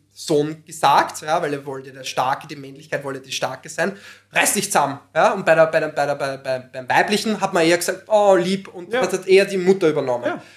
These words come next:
Speaker 1: Und da ist auch der Punkt, dass wir da eine Balance auch wieder
Speaker 2: Ja,
Speaker 1: brauchen.
Speaker 2: keines davon alleine
Speaker 1: Im
Speaker 2: ist
Speaker 1: Schnitt, genau.
Speaker 2: nur gut.
Speaker 1: Genau. Also mehr zum Menschen zu, zu werden eigentlich.
Speaker 2: Und
Speaker 1: Ja?
Speaker 2: wenn du beides davon hast, in einer guten Balance, dann ist es im Schnitt für deine Entwicklung das, unter Anführungsstrichen, Beste.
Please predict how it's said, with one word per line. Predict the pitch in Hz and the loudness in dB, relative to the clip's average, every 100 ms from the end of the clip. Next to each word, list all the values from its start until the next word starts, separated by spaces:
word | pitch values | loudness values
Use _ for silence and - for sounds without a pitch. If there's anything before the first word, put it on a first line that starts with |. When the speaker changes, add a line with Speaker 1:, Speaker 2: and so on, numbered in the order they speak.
| _ | _
Speaker 1:
Und | 175 170 | -4 0
da | 131 175 | 4 4
ist | 214 | 4
auch | 220 | 0
der | 190 | -2
Punkt, | - 165 262 - | -2 -2 -2 -4
dass | 180 190 | -4 -2
wir | |
da | 185 | -2
eine | 180 | 0
Balance | 180 151 151 208 - - | 0 2 2 2 2 0
auch | 156 151 | 0 0
wieder | 165 196 | 0 0
Speaker 2:
Ja, | - | 0
Speaker 1:
brauchen. | 147 160 165 | 2 2 2
Speaker 2:
keines | 180 226 | 0 0
davon | 226 202 208 | -2 -2 0
alleine | 208 156 202 | 0 4 4
Speaker 1:
Im | 202 | 6
Speaker 2:
ist | 214 | 4
Speaker 1:
Schnitt, | 208 208 320 - - | 4 4 4 0 2
genau. | 349 415 | 4 6
Speaker 2:
nur | 185 196 233 | 4 4 2
gut. | 190 226 330 | -2 -4 0
Speaker 1:
Genau. | 320 403 - - - - | 4 4 4 -4 -10 -2
Also | 190 220 | 2 4
mehr | 185 240 | 6 6
zum | - 233 | 4 4
Menschen | 269 381 - 196 | 6 6 4 2
zu, | - 156 | -2 -4
zu | 151 - 170 | -6 -6 2
werden | 180 156 | 4 4
eigentlich. | 143 131 127 | 0 -4 -8
Speaker 2:
Und | 180 | 0
Speaker 1:
Ja? | 185 | 0
Speaker 2:
wenn | 185 | 0
du | |
beides | 151 131 180 190 | 0 0 -2 -4
davon | 202 196 | -6 -4
hast, | 208 330 - | -4 -6 -10
in | 160 | -8
einer | 156 160 | -6 -6
guten | 180 190 | -8 -8
Balance, | 190 147 135 185 233 - | -4 -2 -2 -4 -8 -4
dann | 135 151 190 175 | -2 -2 -6 -10
ist | 170 185 | -14 -8
es | 233 220 | -8 -8
im | 165 170 | -12 -14
Schnitt | - 160 - | -14 -16 -12
für | |
deine | 147 143 170 | -6 -4 -4
Entwicklung | 156 135 - 175 131 | -6 -12 -12 -10 -6
das, | 135 - - - | -6 -8 -14 -20
unter | 151 147 131 | -20 -18 -18
Anführungsstrichen, | 131 147 - 175 | -18 -18 -16 -20
Beste. | 220 - - | -20 -20 -20